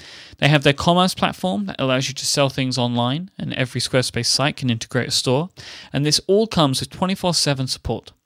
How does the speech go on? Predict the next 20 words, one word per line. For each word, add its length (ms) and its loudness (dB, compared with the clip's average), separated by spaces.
Squarespace 480 4
plans 380 2
start 420 0
at 160 -8
just 400 0
eight 400 2
dollars 340 2
a 40 -2
month, 380 -2
and 120 -4
they 80 0
include 300 -2
a 40 -2
free 280 -4
domain 420 0
name 300 -4
if 120 -10
you 80 -4
sign 300 0
up 220 -4